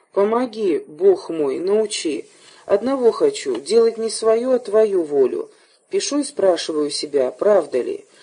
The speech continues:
Не рисуюсь ли я пред тобой? Помоги, помоги. Записано одно. Считать свою жизнь центром жизни есть для человека безумие, сумасшествие, аберрация.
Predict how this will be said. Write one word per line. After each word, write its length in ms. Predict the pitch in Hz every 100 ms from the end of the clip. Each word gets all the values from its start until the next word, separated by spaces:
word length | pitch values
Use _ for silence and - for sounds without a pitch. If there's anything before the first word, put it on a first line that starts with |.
| - _
Не 140 | 185 214
рисуюсь 520 | 233 - 285 277 -
ли 100 | 240
я 200 | 226 208
пред 320 | - 165 -
тобой? 520 | 180 165 135 120 - _ _ _
Помоги, 680 | 185 208 220 208 151 139 - _ _ _ _ _
помоги. 640 | - 170 175 170 139 120 - _ _ _ _ _ _ _ _
Записано 760 | 156 185 240 302 302 262 247
одно. 400 | 240 156 135 120 - _ _ _
Считать 440 | - 220 214 285 -
свою 340 | 214 208 190
жизнь 320 | 185 269 208
центром 480 | 196 - 220 208 196
жизни 400 | 180 240 226 175
есть 340 | 147 170 233 202
для 140 | 208
человека 520 | - 190 185 214 214
безумие, 720 | 202 196 180 214 180 139 123 - _ _
сумасшествие, 1080 | - - 220 233 - 220 185 - - 127 120 -
аберрация. 920 | 175 156 185 156 123 - - -